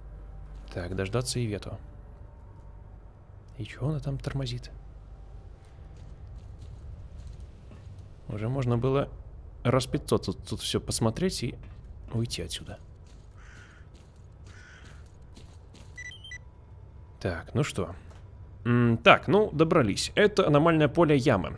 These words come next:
Здесь находятся аномальные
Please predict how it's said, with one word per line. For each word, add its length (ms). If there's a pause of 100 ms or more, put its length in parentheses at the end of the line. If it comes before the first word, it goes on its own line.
Здесь 300
находятся 720
аномальные 1080